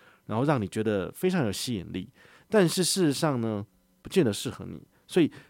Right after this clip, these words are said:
这些条款呢，你都一定要看清楚哦。那要特别注意哦，这个要拿到百分之五十的回馈，你必须要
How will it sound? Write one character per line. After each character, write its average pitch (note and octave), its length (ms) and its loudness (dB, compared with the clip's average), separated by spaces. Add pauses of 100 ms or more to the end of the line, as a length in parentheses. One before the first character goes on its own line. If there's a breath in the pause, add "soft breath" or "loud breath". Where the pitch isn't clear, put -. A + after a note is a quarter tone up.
(100)
这 G#3+ 100 -2
些 G#3+ 160 2
条 B2+ 240 2
款 G2 240 -2
呢， F#2+ 80 -6
你 F#2 160 -4
都 C3 140 -4
一 A2 140 -8
定 C3 160 -2
要 A#2 120 0
看 A2+ 220 -6
清 G#2 180 -6
楚 - 180 -14
哦。 - 180 -18
那 E3 120 0 (220)
要 F3 100 -2
特 F3+ 140 4
别 B2 140 6
注 A#2+ 260 -2
意 G#2+ 80 -4
哦， F2+ 180 -10
这 F#3+ 140 -2
个 A#2 220 4 (920)
要 G3 120 6
拿 C#3 160 6
到 D#3+ 100 6
百 A2+ 120 4
分 A2+ 80 2
之 C3 80 0
五 G#2+ 100 0
十 F#2+ 160 -6
的 F#2 60 -4
回 F#2+ 180 -6
馈， C3 140 0
你 F2+ 160 -4
必 C#3+ 180 0
须 A#2 220 -4
要 B2 180 4